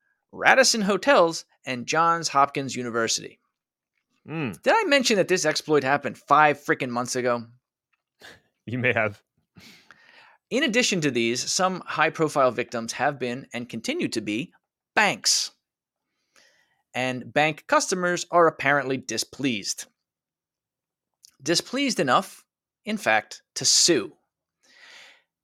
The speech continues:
Speaker 1: A class action complaint was filed in Massachusetts on the seventh of September, alleging that the defendants,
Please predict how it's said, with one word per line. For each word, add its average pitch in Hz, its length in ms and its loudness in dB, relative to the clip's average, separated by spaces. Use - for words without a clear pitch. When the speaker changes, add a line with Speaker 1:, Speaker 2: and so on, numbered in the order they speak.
Speaker 1:
A 123 100 -6
class 220 500 -4
action 190 420 -4
complaint 147 480 -4
was 120 140 -6
filed 127 340 6
in 110 100 -6
Massachusetts 196 720 -4
on 139 160 -6
the 120 80 -6
seventh 156 460 -2
of 135 100 -8
September, 113 540 -2
alleging 131 420 0
that 123 140 -4
the 113 60 -12
defendants, 196 760 -4